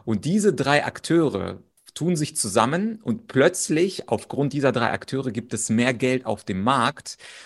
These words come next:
und mehr Geld auf dem Markt führt dann zur Inflation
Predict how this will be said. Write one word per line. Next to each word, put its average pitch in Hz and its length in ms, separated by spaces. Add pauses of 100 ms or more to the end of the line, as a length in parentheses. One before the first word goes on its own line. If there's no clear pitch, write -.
und 110 140
mehr 131 240
Geld 127 320
auf 120 160
dem 104 160
Markt 120 440
führt 131 340
dann 127 160
zur 123 280
Inflation 117 880